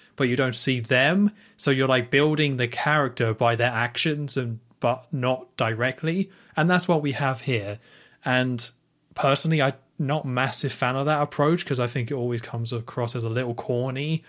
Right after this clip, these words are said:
Like, it never justifies it. It's like what The World Is Not Enough had at the beginning, where it's like, "Not from him,"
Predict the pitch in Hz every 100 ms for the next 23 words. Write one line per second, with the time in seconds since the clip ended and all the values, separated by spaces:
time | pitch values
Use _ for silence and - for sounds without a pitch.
0 | _ - _ _ 120 123 127 123 127 131
1 | 127 - 120 117 - - 139 135 131 143
2 | 156 147 196 185 175 - 127 139 135 123
3 | 127 123 110 113 127 - - 104 101 113
4 | 117 120 120 113 101 98 - _ _ _
5 | _ 110 113 110 - 110 104 175 247 233
6 | - 175 151 - 254 262 202 233